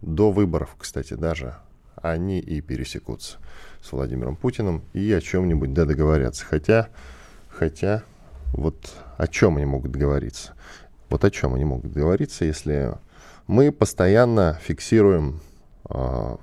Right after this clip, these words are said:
все больше сообщений от разных наших политиков, да и чиновников, которые прямо говорят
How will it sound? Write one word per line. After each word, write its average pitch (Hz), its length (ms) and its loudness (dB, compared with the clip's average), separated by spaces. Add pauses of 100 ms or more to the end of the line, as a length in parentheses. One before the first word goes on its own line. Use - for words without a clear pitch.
(120)
все - 180 4
больше 107 380 6
сообщений 85 480 -2
от 76 100 -6
разных 69 320 -4
наших - 480 -8 (580)
политиков, 101 680 -2
да 78 80 -2
и 71 80 -4
чиновников, 123 760 -2 (480)
которые 104 440 2
прямо 90 340 0
говорят 78 500 -2